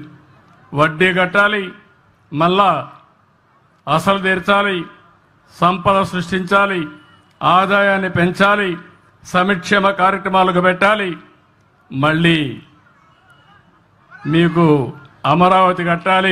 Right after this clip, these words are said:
పోలవరం కట్టాలి. అదే సమయంలో ఏవైతే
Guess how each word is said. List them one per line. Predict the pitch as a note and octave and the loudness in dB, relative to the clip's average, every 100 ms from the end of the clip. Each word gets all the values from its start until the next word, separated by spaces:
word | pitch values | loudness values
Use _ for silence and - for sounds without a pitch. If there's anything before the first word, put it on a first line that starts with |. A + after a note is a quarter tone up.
| F3+ | 0
పోలవరం | F3 F3 F3 F3 E3+ E3 | 0 4 4 2 0 -2
కట్టాలి. | F3 G3 F#3+ F#3 D3+ D3+ - _ _ _ _ - - - - D#3 | 0 0 2 -2 -6 -12 -20 _ _ _ _ -20 -20 -20 -6 -2
అదే | F#3 G3+ G#3 G3+ | 0 2 2 2
సమయంలో | G3+ G3+ G#3+ A3+ A3 G3 - - - - - C6+ C6+ C6+ - C6+ C6+ C6+ C6+ - - - - - D3+ F#3+ | 2 2 4 4 2 0 -8 -14 -12 -12 -10 -8 -8 -8 -8 -6 -6 -6 -6 -6 -10 -12 -16 0 2 4
ఏవైతే | G#3+ A3 G#3+ | 4 2 0